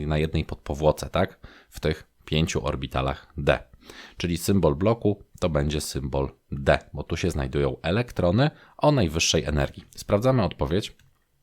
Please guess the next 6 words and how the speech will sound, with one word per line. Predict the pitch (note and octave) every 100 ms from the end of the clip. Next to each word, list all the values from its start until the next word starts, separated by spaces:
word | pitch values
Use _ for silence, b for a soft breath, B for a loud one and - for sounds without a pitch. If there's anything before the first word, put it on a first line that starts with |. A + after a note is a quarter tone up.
| _ _ _ - _ _ - - B B B B B B B -
Kobalt | B2 G#2+ F#2+
cztery | - - F#2+ E2+
dziewięć | D#2+ D2+ C#2+ C#2+
D. | C2+ C2+ - _ _ _ _ -
Zgadza | D2 D2+ D2+ -
się. | -